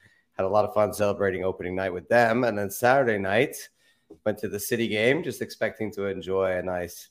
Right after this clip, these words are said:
you know, regular game, pe-, perhaps some drama against Columbus. And there was a lot of drama, and that was a lot of fun. And then Sunday night, I went to the Pride game and saw even more drama and, you know, got to see another win. So,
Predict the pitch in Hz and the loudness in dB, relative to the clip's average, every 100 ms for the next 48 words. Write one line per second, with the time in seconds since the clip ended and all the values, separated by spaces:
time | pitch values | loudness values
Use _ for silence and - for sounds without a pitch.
0 | _ 90 85 82 80 85 85 82 82 90 | _ -12 -10 -10 -12 -16 -14 -20 -18 -10
1 | 87 101 98 90 92 - 113 107 - 92 | -6 -6 -6 -6 -6 -4 2 2 0 -10
2 | 95 95 90 98 127 180 90 90 92 - | -6 0 2 2 2 -2 -6 -6 -6 -2
3 | 95 92 101 156 - - _ _ _ _ | 0 2 2 0 0 -12 _ _ _ _
4 | _ _ 101 98 98 101 101 107 110 107 | _ _ 0 2 2 2 2 2 2 2
5 | 113 113 185 123 113 101 82 80 87 - | 6 6 6 4 2 2 -2 -8 -10 -12
6 | 85 87 87 87 85 80 - 90 90 107 | -6 -2 -2 -4 -6 -6 -4 0 0 2
7 | 110 107 117 - 139 156 147 127 131 131 | 2 2 0 6 6 8 6 6 6 6
8 | 120 123 120 113 113 131 147 156 113 107 | 4 4 2 -2 2 4 6 4 4 4
9 | 117 160 - _ _ _ _ _ _ 120 | 2 -2 -12 _ _ _ _ _ _ -2
10 | 117 - 143 139 135 127 139 147 143 117 | 2 8 10 10 6 6 8 6 6 4
11 | 110 110 120 - - 107 104 104 104 101 | 4 4 2 -2 -2 2 4 2 2 -2
12 | 104 104 101 107 - - 110 104 120 113 | 0 0 2 -2 -4 -4 0 4 4 4
13 | 90 80 76 - - 92 90 90 82 | 0 -8 -12 -10 -4 -2 0 -2 -6